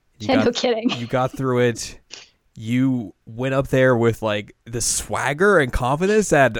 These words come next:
Speaker 1: I don't know where it came from, but it, you had it.
Speaker 2: <laughs> I don't
Speaker 1: And
Speaker 2: even
Speaker 1: just, <laughs> and we're just like, "Hey, this is my stuff.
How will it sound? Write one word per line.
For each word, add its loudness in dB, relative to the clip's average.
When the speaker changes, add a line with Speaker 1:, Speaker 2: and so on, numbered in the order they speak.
Speaker 1:
I -6
don't -2
know 4
where 2
it -2
came -4
from, -2
but 0
it, 2
you -4
had -2
it. -2
Speaker 2:
<laughs> -8
I 0
don't -2
Speaker 1:
And 2
Speaker 2:
even -6
Speaker 1:
just, -2
<laughs> -16
and -8
we're -6
just -4
like, -2
"Hey, 0
this -2
is -6
my -2
stuff. -2